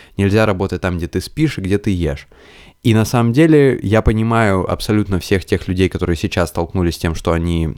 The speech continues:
им нужно работать, э, там, где они едят и спят – потому что это действительно сложно.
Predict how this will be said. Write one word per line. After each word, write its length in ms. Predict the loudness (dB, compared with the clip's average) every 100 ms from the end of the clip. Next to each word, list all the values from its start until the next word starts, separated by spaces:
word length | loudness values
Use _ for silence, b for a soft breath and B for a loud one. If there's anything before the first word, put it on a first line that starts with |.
| -6
им 160 | -4
нужно 240 | -4 -2 -2
работать, 540 | 0 0 -2 -4 -10 -20 _ _ _ _ _ _ -16 -8
э, 240 | -4 -4 -2
там, 280 | 0 0 -2
где 240 | -4 -2
они 400 | -2 -2 -2 -4 -8 B B B B -8
едят 600 | -4 -2 0 2 0 -2
и 160 | -8 -10
спят – 460 | -4 0 0 -2 -14 B B B B -8
потому 320 | -4 0 0
что 160 | 2
это 100 | 0
действительно 460 | 0 0 0 0 0
сложно. 500 | 2 2 2 0 -2